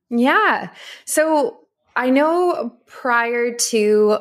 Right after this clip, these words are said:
becoming an entrepreneur and kind of developing this company, you were in the modeling world and an actor and that type of thing. So, like, what was, like, what was the,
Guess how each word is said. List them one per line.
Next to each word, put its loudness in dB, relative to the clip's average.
becoming -6
an -8
entrepreneur 0
and -4
kind -4
of -6
developing -2
this -10
company, -2
you 2
were 4
in -2
the 0
modeling 0
world 0
and -8
an -12
actor -4
and -6
that -8
type -10
of -10
thing. -4
So, 0
like, 0
what -4
was, -2
like, 0
what -2
was -6
the, 0